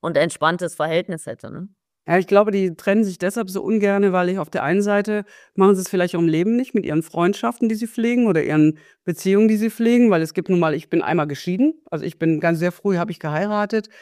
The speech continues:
Speaker 2: aus, aus dem bescheuertsten Grund überhaupt. Ich war viereinhalb Jahre mit ihm zusammen und wir sagten, „Okay, wenn wir jetzt heiraten, bezahlt die Bundeswehr die Wohnung?“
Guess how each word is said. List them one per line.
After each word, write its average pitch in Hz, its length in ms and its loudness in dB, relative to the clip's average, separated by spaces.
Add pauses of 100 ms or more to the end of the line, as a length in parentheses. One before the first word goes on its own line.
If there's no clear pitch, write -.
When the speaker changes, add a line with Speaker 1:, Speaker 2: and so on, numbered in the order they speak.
(340)
Speaker 2:
aus, 175 320 0
aus - 960 -20
dem 330 220 0
bescheuertsten 254 920 0
Grund 220 300 2
überhaupt. 196 500 2 (400)
Ich 196 100 -6
war 208 120 0
viereinhalb 214 400 2
Jahre 202 220 4
mit 202 100 4
ihm 214 160 -2
zusammen 196 420 0
und 196 160 0
wir 185 100 0
sagten, 175 360 -2
„Okay, 196 380 0 (140)
wenn 185 200 0
wir 196 80 2
jetzt 175 220 -4
heiraten, 180 360 -2
bezahlt 185 320 -4
die 202 60 -4
Bundeswehr 190 500 0
die 160 160 -4
Wohnung?“ 202 400 -2